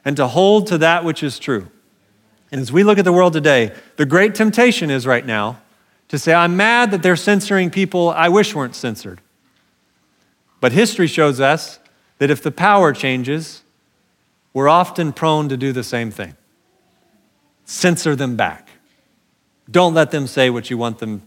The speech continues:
to not say. And I just want to encourage you, as this idea can be seen in your own home, with your friendships,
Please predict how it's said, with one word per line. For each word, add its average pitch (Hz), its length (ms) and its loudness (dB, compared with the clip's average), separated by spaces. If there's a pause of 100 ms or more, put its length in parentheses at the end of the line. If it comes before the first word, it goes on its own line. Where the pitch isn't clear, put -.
to - 80 -14
not 104 260 -8
say. 87 280 -14 (640)
And 127 80 0
I 165 80 4
just 170 120 -4
want 185 100 2
to 165 40 2
encourage 151 380 0
you, 135 200 -2
as 143 180 0
this 180 200 0
idea 156 480 2
can 143 220 -4
be 143 100 0
seen 156 260 -4
in 151 80 -2
your 139 140 0
own 131 140 2
home, 156 320 -2 (2000)
with 160 140 0
your 131 100 -2
friendships, 180 680 -2